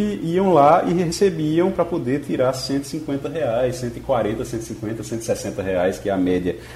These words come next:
do Bolsa Família, iam lá pra retirar esse dinheiro. Então, políticos, o pessoal ia. A, a gente se surpreende com o, o baixo valor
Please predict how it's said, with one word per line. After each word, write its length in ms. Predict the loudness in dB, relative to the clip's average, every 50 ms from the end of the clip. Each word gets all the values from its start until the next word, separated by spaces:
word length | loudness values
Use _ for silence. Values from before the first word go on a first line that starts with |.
| -18 -8 -2
do 100 | -2 0
Bolsa 280 | 2 2 0 0 -2
Família, 500 | -4 0 2 2 4 4 4 2 2 0 -2 -6 -14 -16 -18 -18 -12 -6
iam 240 | 0 2 4 6 6
lá 180 | 6 8 6 6
pra 320 | 6 6 6 6 4 4
retirar 520 | 2 0 -2 0 0 2 6 6 8 6
esse 180 | 6 4 0 -4
dinheiro. 500 | -4 0 0 2 4 4 4 2 2 0
Então, 600 | 0 -2 -2 -2 -2 -2 -2 -2 -2 -2 -2 -2 0 4
políticos, 1160 | 4 6 6 8 8 8 8 6 6 0 -4 -4 0 0 2 4 4 4 4 2 0 -2 -6
o 60 | -8
pessoal 500 | -4 -4 -4 -4 0 2 4 4 6 4
ia. 240 | 4 4 2 2 0 -4 -12 -14 -10 -4 0 0 2 2 2 4 6
A, 240 | 6 6 8 8 6
a 40 |
gente 200 | 4 4 2 0
se 100 | 0 -2
surpreende 720 | -2 0 0 0 2 2 2 4 4 4 4 2 0 0 -2
com 220 | -4 -4 -2 0
o, 1040 | 2 4 4 6 6 4 4 4 4 2 4 4 2 2 2 2 0 0 0 0 0
o 20 |
baixo 460 | 0 2 4 6 8 8 6 4 2 2
valor 560 | 4 6 6 6 6 6 4 4 4 4